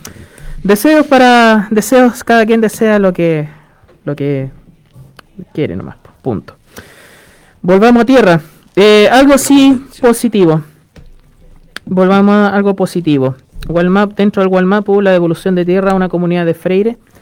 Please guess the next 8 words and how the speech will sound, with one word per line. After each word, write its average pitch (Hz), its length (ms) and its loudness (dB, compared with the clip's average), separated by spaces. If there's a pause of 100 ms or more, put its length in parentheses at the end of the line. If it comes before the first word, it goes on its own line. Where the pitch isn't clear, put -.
(680)
Eh, 165 540 2 (200)
proceso 185 480 -2
de, 160 600 2 (140)
de 160 280 0
reconocimiento 160 680 -4
y - 20 0
devolución 175 600 -2
que 156 680 -2